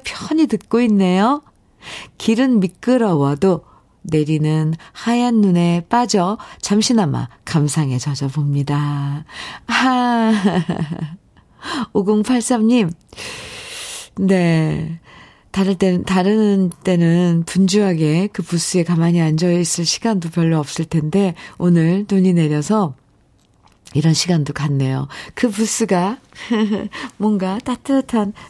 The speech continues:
음악과 그리고 그 커피 향인가요? 아니면 차인가요? 차, 네. 차향이 가득한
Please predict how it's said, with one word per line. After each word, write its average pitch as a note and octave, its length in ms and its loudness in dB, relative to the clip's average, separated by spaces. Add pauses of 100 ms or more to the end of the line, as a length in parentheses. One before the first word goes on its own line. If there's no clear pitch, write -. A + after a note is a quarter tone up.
음악과 F#3+ 1120 0
그리고 D3+ 380 -8 (300)
그 C#3+ 220 -6
커피 - 380 -4
향인가요? A#3 500 0
아니면 G#3+ 300 0
차인가요? B3 640 -2 (400)
차, D4 460 -2 (120)
네. F3 520 -2 (580)
차향이 C4+ 460 0
가득한 G3 580 -2